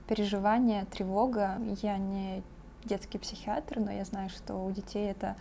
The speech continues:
в том числе может проявляться вот в таком состоянии, в том, что они выдирают себе волосы. Это, конечно, тяжело, потому что, во-первых,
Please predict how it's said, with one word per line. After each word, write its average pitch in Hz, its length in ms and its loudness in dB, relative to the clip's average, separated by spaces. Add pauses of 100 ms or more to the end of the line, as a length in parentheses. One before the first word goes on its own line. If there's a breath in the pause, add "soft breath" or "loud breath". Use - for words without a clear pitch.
(460 loud breath)
в - 40 -14
том 208 120 2
числе 202 280 0
может 190 240 0
проявляться 190 600 0
вот 185 160 -4 (140)
в 202 300 -2
таком 180 320 0
состоянии, 185 760 -4 (100)
в - 40 -14
том, 196 120 -4
что - 240 -12
они 190 360 -4
выдирают 190 460 -2
себе - 260 -6
волосы. 190 480 -4 (500)
Это, 214 200 2
конечно, 226 360 6
тяжело, 220 420 6
потому 247 300 4
что, 196 420 -2
во-первых, 196 640 2